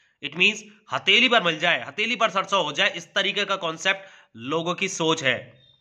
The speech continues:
करना है इस कंपनी को ज्वाइन करना, फिर आप मुझे बताना दो महीने बाद कितनी कमाई कर रहे हो, वहां पर लोग कितनी कमाई कर रहे हैं, आप जाके खुद भी पूछ सकते हो वहां जाके। सोचना किस बात का। दोस्तों, वीडियो पसंद है, वीडियो को लाइक कीजिए, शेयर कीजिए,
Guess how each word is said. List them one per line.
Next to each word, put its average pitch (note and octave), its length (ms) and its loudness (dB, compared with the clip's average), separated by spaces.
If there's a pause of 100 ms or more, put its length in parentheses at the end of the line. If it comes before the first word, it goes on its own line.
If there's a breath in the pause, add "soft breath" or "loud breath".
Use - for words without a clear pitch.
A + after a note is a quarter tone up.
(600)
करना C3 320 2
है D#3+ 160 4
इस F3 120 -2
कंपनी C#3+ 320 -2
को D3+ 120 -2
ज्वाइन D3 280 2
करना, E3 280 2
फिर D#3 220 0
आप D3+ 160 6
मुझे C#3+ 200 -4
बताना C#3 400 4
दो D3+ 160 -2
महीने D3 160 0
बाद E3+ 260 2
कितनी D3+ 340 2
कमाई D3+ 260 6
कर C#3+ 140 0
रहे C#3+ 140 -2
हो, F#3+ 120 -4 (300 loud breath)
वहां C3 300 4
पर A3+ 160 4
लोग G#3 180 0
कितनी F3 240 -2
कमाई E3 260 4
कर D#3+ 120 0
रहे E3 120 2
हैं, F#3+ 160 -4 (220 loud breath)
आप C#3+ 240 2
जाके C#3 280 0
खुद C3+ 180 -10
भी C3+ 120 -2
पूछ C3 200 -10
सकते - 260 -6
हो A#2+ 60 -4
वहां G#2 160 -8
जाके। G2+ 260 -18 (760 soft breath)
सोचना F3+ 420 4
किस E3+ 200 0
बात D#3 240 4
का। C#3+ 80 -2 (140)
दोस्तों, D#3+ 400 -8
वीडियो D3 260 0
पसंद F3+ 300 0
है, F#3 60 6
वीडियो D#3+ 240 2
को E3 60 0
लाइक D3+ 240 2
कीजिए, F3 360 -4 (280 soft breath)
शेयर E3 280 2
कीजिए, F3+ 400 -2